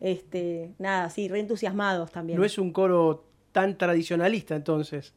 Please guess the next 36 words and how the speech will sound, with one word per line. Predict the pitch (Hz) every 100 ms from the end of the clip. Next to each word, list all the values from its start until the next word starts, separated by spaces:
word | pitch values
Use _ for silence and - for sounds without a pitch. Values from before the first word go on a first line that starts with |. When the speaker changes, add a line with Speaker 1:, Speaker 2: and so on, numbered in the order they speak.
| _ -
Speaker 1:
No, | 349 339 311
no, | 302 359
porque | 349
no | 214
Speaker 2:
¿No? |
Speaker 1:
tenemos | 311 320 277
Speaker 2:
Se |
Speaker 1:
togas | 311 262 226 214
Speaker 2:
tiene | 185
Speaker 1:
tampoco, | 196 214 214
ni | 220
Speaker 2:
Ah, | 190
Speaker 1:
túnicas, | 220 208 196 190 185
Speaker 2:
se | -
Speaker 1:
o | 185
sea | - 208 196 190
Speaker 2:
va | 190 202
como | 202 185
abriendo | 175 202 220 220 214 202
a | 180
otras | 196 185
sonoridades, | 175 165 165 208 220 180 160
van | 165 165 160
ahí | 165
Speaker 1:
Sí. | 160 226 208
Speaker 2:
ampliando | 165 156 196 196 175
un | 165
poco | 180 170
las | 156
búsquedas. | 165 190 - 151
Speaker 1:
Sí, | 151 277 262
totalmente. | 226 220 247 254 226
Hemos | 220 214
Speaker 2:
Ujú. | 185
Speaker 1:
hecho | 220 190
trap, | 247 254 254